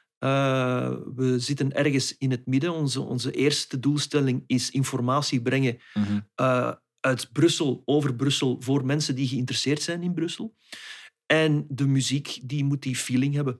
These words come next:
Speaker 1: Die moet gewoon, eh, de feeling
Speaker 2: Ja,
Speaker 1: van een
Speaker 2: snap
Speaker 1: grootstad
Speaker 2: ik. Ja,
Speaker 1: hebben.
Speaker 2: tuurlijk. Ja, ja.
Speaker 1: Ja.
Speaker 2: Dat is belangrijk. Ehm, je zei het zelf, het profiel is heilig.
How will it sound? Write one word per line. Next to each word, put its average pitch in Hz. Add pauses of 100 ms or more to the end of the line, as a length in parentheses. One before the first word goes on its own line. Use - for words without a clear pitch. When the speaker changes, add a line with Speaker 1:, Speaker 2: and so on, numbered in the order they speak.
(160)
Speaker 1:
Die 127
moet 135
gewoon, 131
eh, 131 (140)
de 127
feeling 143
Speaker 2:
Ja, 113
Speaker 1:
van 139
een 135
Speaker 2:
snap 143
Speaker 1:
grootstad 131
Speaker 2:
ik. 107
Ja, -
Speaker 1:
hebben. 143
Speaker 2:
tuurlijk. -
Ja, 113 (140)
ja. 127
Speaker 1:
Ja. 131 (120)
Speaker 2:
Dat - (340)
is 101
belangrijk. 113 (400)
Ehm, 110 (760)
je 113
zei 110
het 117
zelf, 120
het 120
profiel 120
is 107
heilig. 120